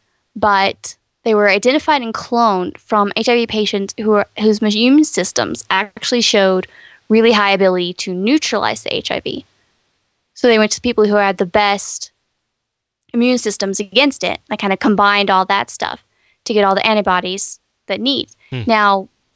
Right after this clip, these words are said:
Speaker 1: part of the treatment regimen, if this gets approved and can actually go, is possibly, um, you know, use the, the daily intake to get it under control, and this is sort of a moderation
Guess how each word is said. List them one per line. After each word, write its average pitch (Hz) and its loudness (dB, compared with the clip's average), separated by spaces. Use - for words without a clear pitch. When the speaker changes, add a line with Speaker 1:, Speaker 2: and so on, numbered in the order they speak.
Speaker 1:
part 262 2
of 240 0
the 214 0
treatment 240 -6
regimen, 220 -2
if 202 -10
this 208 -4
gets - -4
approved 208 0
and 202 -2
can 196 -4
actually 190 -2
go, 220 2
is 185 0
possibly, 190 0
um, - -12
you 233 2
know, 196 4
use 226 2
the, 202 4
the 220 -4
daily 208 4
intake 196 -4
to 190 0
get 208 2
it 202 4
under 196 0
control, 196 0
and 180 -4
this 190 -6
is 196 -6
sort 196 -2
of 185 -4
a 175 0
moderation 185 0